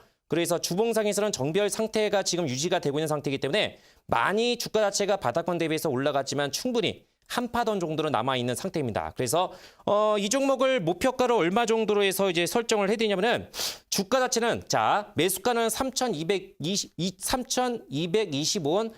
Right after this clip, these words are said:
이하 정도에서 이제 설정하시면 되겠고, 그리고 일 차 정도에서는 제가 정고점 있죠? 예, 정고점 삼천구백 원 정도에서 이제 설정을 하십시오. 그러면 나름대로 해서 십 프로 정도는 넘게,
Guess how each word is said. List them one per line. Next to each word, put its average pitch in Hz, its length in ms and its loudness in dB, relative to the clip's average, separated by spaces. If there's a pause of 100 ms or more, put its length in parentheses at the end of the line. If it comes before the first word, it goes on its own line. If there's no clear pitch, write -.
(240)
이하 220 260 2
정도에서 190 680 0
이제 165 160 0
설정하시면 196 540 -2
되겠고, 131 560 -2 (260)
그리고 214 240 2
일 262 160 2
차 277 120 2
정도에서는 202 960 0
제가 156 580 0 (100)
정고점 151 460 -2
있죠? 190 220 -2 (220)
예, 104 320 0
정고점 151 600 -2 (260)
삼천구백 214 920 -2
원 165 120 0
정도에서 139 600 0
이제 123 140 -2
설정을 147 360 -2
하십시오. 123 260 -2
그러면 196 220 -2
나름대로 170 400 0
해서 208 320 0 (260)
십 - 240 -2
프로 254 140 -2
정도는 190 340 0
넘게, 127 460 -2